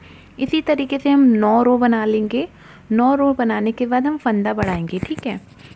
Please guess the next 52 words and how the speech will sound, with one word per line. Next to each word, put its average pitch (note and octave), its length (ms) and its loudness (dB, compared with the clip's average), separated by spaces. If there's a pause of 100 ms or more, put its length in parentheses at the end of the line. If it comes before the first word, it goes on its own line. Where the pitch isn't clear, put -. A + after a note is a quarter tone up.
(100)
तो F#3+ 200 -6
इस - 200 -4
रो G#3 260 -4
में G#3+ 160 -4
हम A#3 260 0 (140)
पूरे A3+ 180 0
इसको A3 220 -6
complete G#3+ 420 -4
करेंगे। B3 360 -2
इसके A#3+ 280 -4
बाद G#3 260 -4
जो A#3 140 0
रो A#3 180 -2
है B3+ 240 -2 (420)
उसमें G#3+ 320 -4
हम A3+ 220 -6 (520)
देखिए, G3 300 -4
starting G3 440 -6
में A3+ 120 -2
तीन A3+ 280 -2
double A3+ 200 -4
क्रोशिया A#3 380 -2
हैं, C#4 180 0
तो A#3 100 -2
इसमें, G#3 280 -6 (380)
इसके G#3+ 240 -8
अगली G#3 220 -4
रो G#3 100 -4
में G#3+ 120 -6
पहले G3+ 240 -6
एक G#3 180 -4
डबल G#3+ 220 -6
क्रोशिया, A#3+ 400 -6
फिर C4 160 -10 (100)
तीन G3+ 220 -6
chain, B3+ 260 -2
फिर A3 260 -8 (1800)
तीन G#3 160 -2
double F#3 200 -4
क्रोशिया। G3 340 -6
इस A3+ 120 -8
तरीके A#3+ 360 -6
से B3 120 -6
हम B3 160 -2
design G#3 420 -4
को A#3 120 -2
change A3 320 -4
करते G#3 320 -6
हुए B3+ 120 0
नौ G#3+ 300 0
रो A3+ 180 4
बनाएंगे। G#3 540 -2